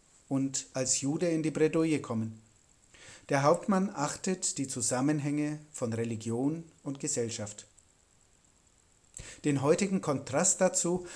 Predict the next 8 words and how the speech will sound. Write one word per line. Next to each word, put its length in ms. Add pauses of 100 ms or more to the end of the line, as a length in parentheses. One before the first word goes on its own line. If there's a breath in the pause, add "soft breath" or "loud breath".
(120)
hat 360
die 160
österreichische 720
Psychiaterin 880
Heidi 240
Kastner, 720
eine 180
Gerichtsgutachterin, 1300